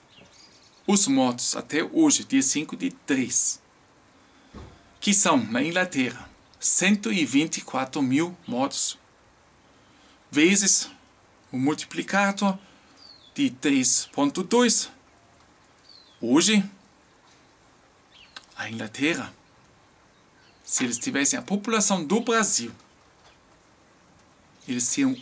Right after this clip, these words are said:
hoje trezentos e noventa e sete mil pessoas mortas.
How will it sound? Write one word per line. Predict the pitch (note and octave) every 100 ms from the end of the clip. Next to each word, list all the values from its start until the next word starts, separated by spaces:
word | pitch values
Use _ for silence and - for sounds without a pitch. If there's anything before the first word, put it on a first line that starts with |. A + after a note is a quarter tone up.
| -
hoje | F3+ A#3 D#3+ F3+ - - - -
trezentos | D3+ C#3+ C3 D#3+ G3+ G#3+ A3+ G#3+ -
e | F3
noventa | D#3+ C#3 C3 D3 D3+
e |
sete | C#3 D#3 A#2+ C#3 C3 - - _ _ _
mil | B2 B2+ C3+ C3+ _ _
pessoas | F3 D#3 - A#2+ C3 - _ _ -
mortas. | A2+ G#2+ - - -